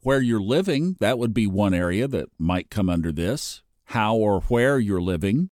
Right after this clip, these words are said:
If you wanted to push the rings out a little bit, you could look at all of the partnerships and affiliations in your life. How are they serving you? Are they according to your path? Or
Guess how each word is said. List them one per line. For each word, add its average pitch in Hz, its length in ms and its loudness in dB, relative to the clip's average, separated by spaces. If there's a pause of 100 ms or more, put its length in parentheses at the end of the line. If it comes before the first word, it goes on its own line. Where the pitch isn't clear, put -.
(100)
If - 160 -6
you 117 120 2
wanted 127 340 2
to 127 120 -2
push - 400 -2
the 123 80 -2
rings 123 400 4
out 131 200 2
a 156 40 2
little 123 280 2
bit, 131 260 -2
you 127 140 -2
could 127 180 -4
look 135 220 0
at 131 80 2
all 165 280 4
of 139 120 -2
the 107 100 -2
partnerships - 800 -2
and 95 120 0
affiliations 92 880 -4 (100)
in 113 180 4
your 92 180 2
life. 78 580 -6 (100)
How 143 320 0
are 147 100 4
they 143 160 0
serving 127 520 0
you? 71 240 -6 (200)
Are 123 220 4
they 139 200 4
according 127 520 0
to 127 100 -8
your 117 240 0
path? 95 640 -6 (460)
Or 131 560 2